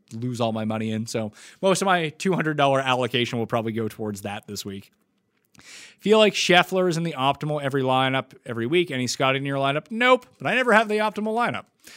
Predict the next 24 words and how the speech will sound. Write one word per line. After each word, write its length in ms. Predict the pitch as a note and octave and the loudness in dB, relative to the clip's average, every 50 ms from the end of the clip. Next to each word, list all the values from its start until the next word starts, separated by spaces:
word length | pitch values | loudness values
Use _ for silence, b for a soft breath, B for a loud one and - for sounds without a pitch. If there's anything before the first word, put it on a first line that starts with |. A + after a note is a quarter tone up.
| B B B B B B B B B _ - | B B B B B B B B B _ 0
Don't 220 | D#3 F3 G#3 G3+ | 0 2 2 0
forget 340 | - G3 F#3 F#3+ G#3 G#3 - | -2 -4 -2 0 -2 -2 0
the 120 | - D3 C3+ | 2 0 2
hoodie, 420 | B2 C3+ F3+ C4 E4 D#4+ D4+ - | 6 6 8 8 8 6 4 4
sir. 400 | - - C#3 C3 D#3+ A#3 E4 D#4+ - | 2 2 2 2 2 2 0 -4 -2
I 120 | - E3 F3 | 0 2 4
love 280 | E3 E3+ A3+ C#4 C4 A#3+ | 4 6 4 4 4 4
the 100 | G#3+ F#3+ | 4 4
hoodie. 240 | A#3+ A#3 D#3+ B2+ | 4 2 2 0
Oh, 160 | E3+ A#3 G3+ E3+ | 2 2 2 0
Stewie. 580 | - - - - F#4+ F4+ B3 C#3 G2 - - E3+ | 0 -4 -4 -2 -2 0 0 -2 -4 -8 -8 -2
Uh, 240 | E3 E3 E3+ E3 | 0 2 4 4
hopefully 280 | D#3+ G3 G3+ A#3 A#3 A#3 | 4 2 2 0 -2 -2
you 60 | G#3+ | -2
got 100 | A3+ A3+ | -2 -2
your 100 | A3 G#3 | -2 -4
Fantasy 320 | - G#3+ G#3+ G#3+ - G#3+ G3+ | -4 -4 -6 -6 -6 -6 -6
National 460 | G3+ G#3 A#3+ D4 D4+ - A3 D#3 C3 | -6 -4 -4 -4 -4 -4 -6 -6 -4
hoodie. 320 | C#3 B2 A2+ G#2+ G2+ - _ _ _ _ _ _ _ | -4 -4 -6 -8 -10 -12 _ _ _ _ _ _ _
Maybe 160 | - E3+ F3+ G3+ | -8 -4 -2 -2
that's 180 | A3 A3 - | -2 -2 0
coming 260 | - G3 E3 C3+ A#2+ | 0 0 0 0 -2
for 180 | G#2+ - A2 F#2+ | -6 -6 -8 -10
you. 120 | D#2+ D2 | -10 -14